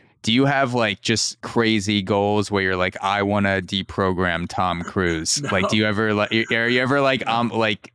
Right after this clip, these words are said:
Speaker 1: I'm gonna find a way in"? 'Cause, like, arguably, if you deprogram Tom Cruise, that'd probably be the nail in the coffin for Scientology. Like, he's more,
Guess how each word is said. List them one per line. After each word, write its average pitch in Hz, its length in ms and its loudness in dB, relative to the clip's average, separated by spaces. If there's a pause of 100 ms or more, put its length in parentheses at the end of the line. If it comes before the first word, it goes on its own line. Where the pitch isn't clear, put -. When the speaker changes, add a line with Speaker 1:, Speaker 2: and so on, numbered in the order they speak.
(240)
Speaker 1:
I'm 120 220 2
gonna 120 180 2
find 117 340 0
a 110 60 4
way 101 460 2
in"? 95 220 0 (340)
'Cause, 123 180 2
like, 117 300 0 (220)
arguably, 127 580 4
if 98 120 0
you 120 180 4
deprogram 113 760 2
Tom 104 300 0
Cruise, 104 400 2
that'd 107 220 2
probably 135 360 2
be 113 140 4
the 104 120 0
nail 98 360 0
in 98 80 -2
the 90 80 -4
coffin 95 480 -2
for 95 100 -4
Scientology. 92 880 0
Like, 90 200 -2
he's 127 340 2
more, 110 540 2